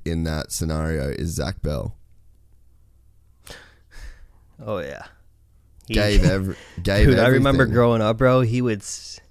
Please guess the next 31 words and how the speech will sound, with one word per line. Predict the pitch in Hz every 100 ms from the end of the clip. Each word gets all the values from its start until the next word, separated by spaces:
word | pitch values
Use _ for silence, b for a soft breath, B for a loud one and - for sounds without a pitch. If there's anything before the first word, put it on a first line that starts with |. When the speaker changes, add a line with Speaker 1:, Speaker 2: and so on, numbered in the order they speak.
| _ B B
Speaker 2:
he | 131
would | 135 127 110
send | - - 113 117 131
it, | 127
he'd | 123 117
get | 117 104
hurt, | 104 117 127 107
he'd | 120
be | 120
riding | 110 98 110 113
in |
two | - 117
weeks. | 107 85 - - _
<laughs> | -
Speaker 1:
Mm. | 185 196 - - - 92
Speaker 2:
Sending | 95 127 131 131
it | 135 131
again. | 131 107 71 85 -
<laughs> | 139 - b b b b b b b
Speaker 1:
Yeah, | 104 110
and | 98
I | 101
mean, | 107 104 95 - - - - _ _ _ - -
I | 143
don't | 175
know | 185 151
if | 120 92
that | 95 104 -
many | 104 98
people | - 98 98 90
know | 85 85 87 90 90